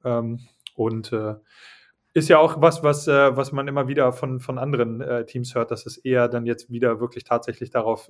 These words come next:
darauf geht, ähm, wo ist, wo ist unsere Basis, wo ist unser Fundament. Ähm, find ich eigentlich ganz nett, ne? Weil in so einem Verein mitzuwachsen ist ja ganz schön. Sagte ja Johannes auch,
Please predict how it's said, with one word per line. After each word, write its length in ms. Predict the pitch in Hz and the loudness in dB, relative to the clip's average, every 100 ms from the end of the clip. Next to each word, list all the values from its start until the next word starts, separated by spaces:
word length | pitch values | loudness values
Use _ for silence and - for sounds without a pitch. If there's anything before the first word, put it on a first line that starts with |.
| 117 | -6
darauf 300 | 120 113 110 | -4 -4 -4
geht, 260 | 123 113 - | -4 -6 -6
ähm, 220 | 113 110 | -8 -6
wo 160 | 107 120 | 0 0
ist, 180 | 117 117 | 0 -2
wo 120 | 123 | -2
ist 100 | 123 | -2
unsere 200 | 113 117 | -4 -2
Basis, 380 | 110 117 113 - | 2 2 0 -6
wo 100 | 113 | -6
ist 120 | 110 | -6
unser 180 | 110 110 | -8 -8
Fundament. 580 | - 110 107 110 104 _ - - - - | -8 -10 -8 -8 -10 _ -20 -20 -20 -12
Ähm, 320 | 117 107 107 107 | -8 -8 -8 -12
find 220 | - 139 | -4 -2
ich 180 | 156 156 | 0 2
eigentlich 340 | 139 139 127 - | 0 2 -2 0
ganz 260 | 120 - | 0 0
nett, 200 | 127 127 | -2 -2
ne? 160 | 107 120 | -6 -2
Weil 380 | 110 104 104 _ _ _ _ _ | 0 0 -2 _ _ _ _ _
in 80 | 117 | -10
so 100 | 110 | -10
einem 100 | - _ _ 156 | -16 _ _ -4
Verein 300 | - 120 120 | -2 0 0
mitzuwachsen 540 | 120 - 113 107 - | -2 -4 -4 -4 -6
ist 100 | 104 | -8
ja 120 | 117 107 | -4 -4
ganz 200 | 107 - | -6 -6
schön. 220 | 113 110 | -6 4
Sagte 280 | 143 151 156 | 4 6 4
ja 100 | 147 | 4
Johannes 460 | 143 139 147 147 | 6 4 2 0
auch, 380 | 147 127 - | 4 2 2